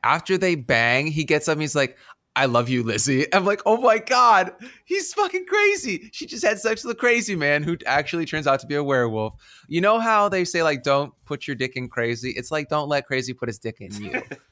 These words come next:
Speaker 1: This guy is a really, really bad choice. And she also talks like a fucking baby. Like, we did American Gothic a couple weeks ago, and she talks like the fucking grown-ups.
Speaker 2: Yeah, she talks like Fanny.
Speaker 1: Yeah, yeah.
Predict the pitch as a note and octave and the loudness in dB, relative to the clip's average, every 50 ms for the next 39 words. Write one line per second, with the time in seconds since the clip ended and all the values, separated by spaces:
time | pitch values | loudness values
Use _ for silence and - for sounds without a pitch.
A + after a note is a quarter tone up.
0 | _ _ - E3 D3+ - - F3 E3+ E3+ E3 D#3+ - - C#3 C3+ B2 A2+ C3 C3+ | _ _ -8 -8 -6 -4 -2 0 0 0 0 0 -2 -2 -4 -2 -2 -2 -2 -2
1 | C3 C#3 C#3 B2 C3 B2+ A#2 B2 B2 - B2+ A#2 A#2 A#2 A#2 - - B2+ A#2+ A#2 | -2 -2 -2 -2 -4 -4 -4 -4 -4 0 0 2 2 0 0 -2 -2 0 0 0
2 | A2+ - - C3 C3 C3+ - - E3+ D#3+ C#3+ D#3 F3+ G3+ - A3+ G#3+ F#3+ - - | -2 -4 -4 -4 -4 -4 -4 -4 -2 0 2 2 2 0 0 -4 -6 -6 -4 -2
3 | C#3+ D#3 E3+ E3+ - F3+ F#3+ E3+ - - F#3+ F#3 E3+ D#3 C3 - C3 C3 D3+ D3+ | 0 0 0 0 -2 -6 -6 -4 -4 -4 -4 -4 -4 -6 -4 0 2 2 2 2
4 | B2 G#2+ - - - - - - E3+ - G#3 A#3 A#3+ B3 A#3+ G#3 F#3+ G3 G3+ - | 2 -2 -4 -8 -14 -20 -12 -8 -6 -4 -4 -4 -2 -2 0 0 0 0 0 -2
5 | F#3 D3 D3 C3+ C#3 - E3+ E3+ D#3 - G3 E3+ F3+ F#3 F#3+ F#3+ - - F3+ G3+ | -2 0 2 2 2 2 -2 -6 -6 -6 -8 -4 -2 -2 -2 -2 -4 -6 -2 0
6 | G3 E3+ D#3+ D#3+ - - F#3 F3+ - G3 F3+ F3+ F3+ - - E3 D#3+ D#3 - D#3 | 0 0 0 -2 -6 -8 -10 -8 -4 -2 -2 -2 -2 -2 -2 -2 -2 -2 -4 -6
7 | - D#3+ D#3+ - D3+ C#3+ - - D3 D#3 E3 D#3+ C#3 B2 B2+ - - - - - | -6 -6 -6 -6 -8 -8 -2 2 2 4 4 4 2 0 0 -2 -4 -10 -10 -12
8 | _ - - F#3+ F#3 - E3+ F3 D#3 F#3 F3+ E3 F#3+ E3+ - - - - E3 C#3 | _ -8 -6 -4 -4 -6 -6 -8 -6 -6 -6 -6 -8 -10 -10 -14 -12 -8 -8 -6
9 | C#3 C#3+ C#3 B2 - - _ _ - F#3 E3 C#3+ A#2+ A2+ - - _ - C#3+ C#3+ | -6 -6 -8 -10 -12 -16 _ _ -2 0 2 2 0 0 -2 -8 _ -6 -2 0
10 | C#3 A#2+ A2 G#2+ - | 2 2 2 2 -2